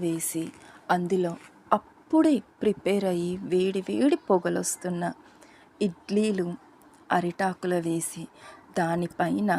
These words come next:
లూజు పల్లీ చట్నీ వేసి ఒక పక్కన పుట్నాల పొడి, ఇంకో పక్కన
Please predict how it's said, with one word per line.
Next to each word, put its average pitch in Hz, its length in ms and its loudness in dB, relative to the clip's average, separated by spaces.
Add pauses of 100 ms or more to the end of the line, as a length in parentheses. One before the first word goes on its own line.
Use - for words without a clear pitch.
(580)
లూజు 302 420 2 (180)
పల్లీ 180 360 4 (160)
చట్నీ 190 400 0 (140)
వేసి 160 540 0 (1000)
ఒక - 120 -4 (120)
పక్కన 226 440 2 (400)
పుట్నాల 196 460 4 (120)
పొడి, 214 220 0 (520)
ఇంకో 214 240 2 (140)
పక్కన 214 380 0